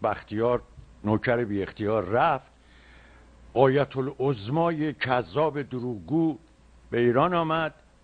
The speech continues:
و زیر همه قولهاش رفت و گفت: «من خدعه کردم.»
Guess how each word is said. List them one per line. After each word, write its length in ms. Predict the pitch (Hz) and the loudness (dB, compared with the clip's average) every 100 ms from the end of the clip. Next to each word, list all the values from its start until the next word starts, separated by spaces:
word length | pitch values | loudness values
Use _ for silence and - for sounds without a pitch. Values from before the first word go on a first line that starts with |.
| - - - - - - | -20 -20 -20 -20 -12 0
و 140 | 139 | 0
زیر 280 | 107 175 190 | 2 0 0
همه 460 | 147 131 143 165 175 | 0 -2 0 2 2
قولهاش 580 | 135 135 127 156 117 | 2 0 0 -4 -2
رفت 220 | 147 139 - 117 | -2 -2 -4 -6
و 80 | |
گفت: 340 | 101 123 131 113 | -4 -4 -4 -2
«من 280 | 120 123 117 - - - - | -2 -2 -6 -16 -20 -20 -4
خدعه 360 | 123 120 127 | -2 2 2
کردم.» 400 | - 80 64 - | 0 -6 -8 -14